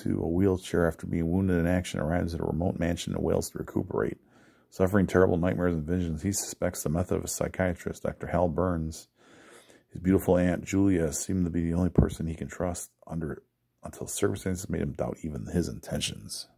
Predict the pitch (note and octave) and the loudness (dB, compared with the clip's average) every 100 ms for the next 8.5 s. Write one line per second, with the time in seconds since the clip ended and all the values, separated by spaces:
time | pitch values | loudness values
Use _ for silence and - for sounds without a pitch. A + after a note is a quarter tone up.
0 | _ _ _ _ _ _ _ _ _ _ | _ _ _ _ _ _ _ _ _ _
1 | _ _ - E2+ G2 F#2 F#2 E2+ E2+ G2+ | _ _ -2 2 4 4 4 4 6 6
2 | F2+ - D#2 D#2 C#2+ C2 - F#2 F#2+ F2 | 6 2 0 0 -2 -2 2 4 4 2
3 | D#2+ E2 D2+ - - C2+ - D2+ D#2+ C2+ | 2 0 -2 -6 -6 -4 -2 -2 -2 0
4 | D#2+ D2+ C#2 - D#2 D2 C2+ - - C#2 | 0 0 -2 -4 -2 -2 -4 -8 -8 -8
5 | - - - - D2 C#2+ D#2 D2+ - - | -8 -10 -10 -6 -4 -2 -2 -2 -8 -10
6 | C2+ - - - - _ _ _ _ _ | -10 -12 -16 -20 -20 _ _ _ _ _
7 | _ _ _ _ _ _ - A#2 A2+ A#2+ | _ _ _ _ _ _ -8 -8 -4 -2
8 | A2+ - - F#2 - | -2 -2 0 0 0